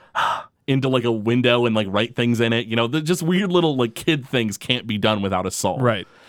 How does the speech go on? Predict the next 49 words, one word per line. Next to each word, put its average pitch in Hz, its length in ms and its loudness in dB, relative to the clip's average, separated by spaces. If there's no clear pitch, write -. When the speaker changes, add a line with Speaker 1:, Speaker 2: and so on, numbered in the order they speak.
Speaker 1:
And 165 100 2
he 170 80 2
has, 156 120 0
like, 139 140 -2
dreams 131 420 0
where, 117 220 2
like, 107 240 -2
in 113 240 0
the 107 220 -2
afterlife, 104 640 -4
he 101 180 -8
doesn't 110 320 0
have 98 300 -2
a 95 140 -6
soul, 160 320 0
'cause 113 280 -4
the 110 180 -4
way 113 260 0
Bart 110 440 -2
views 104 280 -2
the 95 140 -6
afterlife 104 560 -4
is 95 240 -6
in 117 140 -4
order 120 200 0
to 104 60 -6
get 107 160 -6
to - 140 -6
heaven, 120 400 -2
you 127 120 2
have 120 80 0
to 123 120 0
row 110 360 0
a 107 40 -2
boat. 117 400 0
Speaker 2:
Yeah. 123 160 -6
Speaker 1:
And 127 380 2
you 147 220 0
need 139 260 2
the 127 120 2
two 175 420 -2
kids 156 400 0
side 131 280 2
by 120 200 2
side 147 340 2
in 120 80 -4
order 127 240 2
to 117 100 0
row. 147 300 4